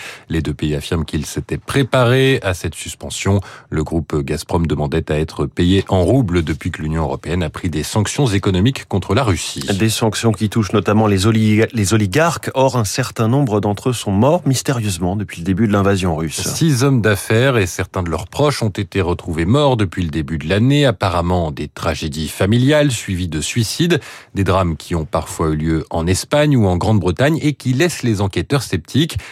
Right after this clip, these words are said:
Speaker 1: Certains y voient la marque des services secrets russes. C'est le cas de Sergueï Girnov,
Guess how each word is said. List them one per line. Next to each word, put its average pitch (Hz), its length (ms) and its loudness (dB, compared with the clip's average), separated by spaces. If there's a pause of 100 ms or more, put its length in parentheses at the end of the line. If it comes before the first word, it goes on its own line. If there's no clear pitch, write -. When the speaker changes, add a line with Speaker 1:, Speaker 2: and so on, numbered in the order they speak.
(140)
Speaker 1:
Certains 135 400 -2
y 131 80 4
voient 123 220 2
la 110 120 4
marque 123 440 -2
des 92 240 0
services 113 560 -2
secrets - 400 -4
russes. 98 360 0 (440)
C'est - 140 -4
le 80 60 -4
cas 127 180 0
de 90 200 4
Sergueï 120 540 0
Girnov, 113 560 2